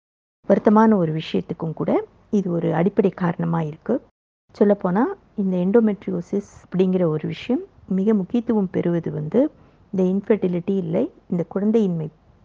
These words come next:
பகுதியின் போதுதான். இந்த வலியும் வேதனையும்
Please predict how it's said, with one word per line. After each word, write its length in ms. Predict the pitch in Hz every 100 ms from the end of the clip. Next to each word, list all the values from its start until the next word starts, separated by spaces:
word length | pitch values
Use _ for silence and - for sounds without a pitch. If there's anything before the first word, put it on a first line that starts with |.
| _
பகுதியின் 420 | - 156 151 170 180
போதுதான். 400 | - - - 135 _ _ _
இந்த 160 | 240 233
வலியும் 420 | 214 240 359 285
வேதனையும் 640 | 220 220 226 208 185 254